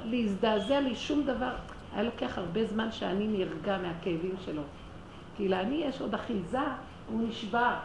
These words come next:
אז אנחנו עובדים על האני, פתאום לא צריך כבר לעבוד על האני, כי אני זה אתה, ואתה זה מציאות של נחש. והנחש הזה הפך להיות חיות שעוזרת לי. זה דבר מאוד מעניין, בעדינות, בדקות. טוב, אני בהתבוננות רואה את זה. אז בכלל לא צריכה להיות מלחמה. עכשיו, אם יש,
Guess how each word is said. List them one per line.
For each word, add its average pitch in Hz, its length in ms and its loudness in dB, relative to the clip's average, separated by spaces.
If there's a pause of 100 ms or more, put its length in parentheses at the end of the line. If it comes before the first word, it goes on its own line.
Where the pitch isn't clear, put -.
(760)
אז 180 120 -2
אנחנו 202 200 2
עובדים 196 280 6
על 311 120 8
האני, 302 320 6 (120)
פתאום 403 260 2 (100)
לא 330 120 4
צריך - 180 -2
כבר - 140 2
לעבוד 392 260 4
על 370 100 6
האני, 349 280 4
כי 262 100 6
אני 302 180 6
זה 294 160 4
אתה, 240 260 4
ואתה 233 300 2 (100)
זה - 140 2
מציאות 294 400 2
של 277 140 0
נחש. 226 520 -2 (300)
והנחש 220 400 0
הזה 262 160 2
הפך 262 280 0
להיות 254 220 0
חיות 254 500 0
שעוזרת 214 500 -2 (140)
לי. - 60 -6 (580)
זה 180 160 -2
דבר 247 140 2
מאוד 330 260 0
מעניין, 320 500 2
בעדינות, 220 560 4
בדקות. 190 420 0 (460)
טוב, 254 100 2
אני 226 160 4
בהתבוננות 220 640 0
רואה 180 220 0
את 165 100 -2
זה. 165 60 -6 (360)
אז 196 100 -2
בכלל 240 280 2
לא 262 100 4
צריכה - 180 -4
להיות 233 200 -2
מלחמה. 208 320 -2
עכשיו, 262 200 0
אם 254 200 2
יש, 269 260 2